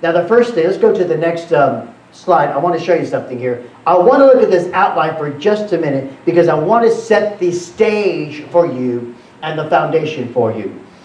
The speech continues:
I believe there's the, the chapters, the Ascension, chapters two and three in Revelation. The Holy Spirit comes down, and that's about the seven churches that were revealed there.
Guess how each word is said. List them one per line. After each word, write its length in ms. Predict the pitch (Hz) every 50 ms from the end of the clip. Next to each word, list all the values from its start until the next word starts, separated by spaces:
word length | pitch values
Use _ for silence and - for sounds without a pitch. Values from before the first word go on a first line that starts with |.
| - - - - -
I 160 | 147 165 190
believe 500 | 196 196 180 175 175 180 202 233 - -
there's 220 | 151 151 151 147 151
the, 240 | 151 139 131 - -
the 100 | - 131
chapters, 500 | 127 - 165 151 147 - 147 139 131 123 120 - 117
the 100 | 135 139
Ascension, 760 | 131 - - - - 170 170 165 - 185 185 185 185 - - - - - - - -
chapters 420 | - 180 160 165 160 160 147 151
two 140 | - 190 180
and 140 | 175 165 -
three 200 | 156 165 165 160
in 60 | 165
Revelation. 720 | 160 156 156 160 160 160 170 165 170 185 180 175 - - - - - - - - - - - -
The 100 | 147 143
Holy 240 | 131 160 165 165 -
Spirit 320 | - - 175 170 165 165
comes 180 | 165 143 - 135
down, 380 | 170 175 175 180 175 180 -
and 100 | 135 135
that's 200 | 151 156 156 -
about 220 | 160 151 151 143 151
the 60 | 139
seven 320 | - - 165 - - 156
churches 380 | - - 180 170 170 - 160 147
that 180 | 165 156 - -
were 120 | 156 151
revealed 420 | 156 151 139 139 147 151 151 151 151
there. 400 | 151 147 147 156 156 151 -